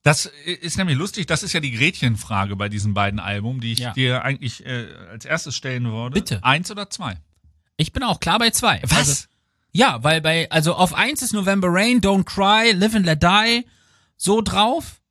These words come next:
Speaker 2: Ist alles nicht meins. Also November Rain, klar ist November Rain geil,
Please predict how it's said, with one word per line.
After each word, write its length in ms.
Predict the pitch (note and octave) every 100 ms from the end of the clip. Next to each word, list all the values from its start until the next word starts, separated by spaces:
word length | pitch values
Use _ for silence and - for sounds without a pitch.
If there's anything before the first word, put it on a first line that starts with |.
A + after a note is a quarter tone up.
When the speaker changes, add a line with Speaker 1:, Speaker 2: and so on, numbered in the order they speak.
| _
Speaker 2:
Ist 160 | D3 C#3+
alles 280 | F#3+ D#4 B3+
nicht 140 | B3+
meins. 420 | A#3 E3 A2+ - -
Also 180 | D#3+ G3
November 320 | G3 G#3+ G3
Rain, 180 | G#3 G#3+
klar 220 | - A#3
ist 100 | A#3
November 280 | G3+ F#3 E3
Rain 200 | D#3 C#3+
geil, 460 | C3 B2+ C3+ B3+